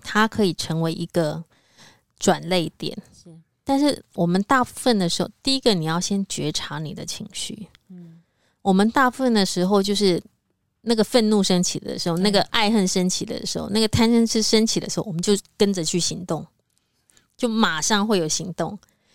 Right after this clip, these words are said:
Speaker 1: 就你被他就是带领，
Speaker 2: 带着走了。
Speaker 1: 带着走了。
Speaker 2: 嗯。
Speaker 1: 但是如果当那份情绪升起的时候，你可以看着它，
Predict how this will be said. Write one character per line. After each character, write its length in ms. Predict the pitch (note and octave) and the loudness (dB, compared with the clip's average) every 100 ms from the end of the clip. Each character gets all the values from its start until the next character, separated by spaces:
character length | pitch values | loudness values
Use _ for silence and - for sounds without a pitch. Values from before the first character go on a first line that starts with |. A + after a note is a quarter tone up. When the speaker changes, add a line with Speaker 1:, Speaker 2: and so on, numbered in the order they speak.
| _ - | _ -6
Speaker 1:
就 80 | |
你 180 | D4 G3+ | 0 0
被 200 | E3 A3 | 2 0
他 420 | G3+ G3 F3+ F3+ F#3 _ _ _ _ _ _ _ | 0 0 2 0 -6 _ _ _ _ _ _ _
就 120 | - | -6
是 140 | F3 F3+ | -4 -2
带 260 | - G#3 E3+ | 2 2 2
领， 120 | E3 | -2
Speaker 2:
带 60 | |
着 0 | |
走 180 | F3 D#3+ | -6 -8
了。 140 | D3+ D3 | -8 0
Speaker 1:
带 180 | A3 | 2
着 140 | G#3 G3+ | 4 2
走 220 | G#3+ G3 | 0 -2
了。 80 | - | -6
Speaker 2:
嗯。 80 | A#3+ _ | -12 _
Speaker 1:
但 160 | C#4+ C#4+ | -2 0
是 200 | D4+ G3+ | 0 0
如 100 | C4 | 2
果 160 | D4 | 2
当 260 | G#3 A#3 A#3+ | 2 0 2
那 140 | B3+ | 2
份 300 | B3 C4 G#3 | 2 2 0
情 260 | F#3 - F#3 | -2 0 2
绪 140 | A#3 | 4
升 300 | G#3 - B3+ | 2 2 0
起 120 | B3+ E3+ | 0 -2
的 140 | D3 | -2
时 100 | - | 0
候， 80 | E3+ | -2
你 120 | C#3+ | -2
可 200 | - - | -6 -6
以 40 | |
看 280 | D#3+ - G#3 | -6 -4 -2
着 120 | E3+ E3+ | -2 -6
它， 260 | - E3 | -10 -12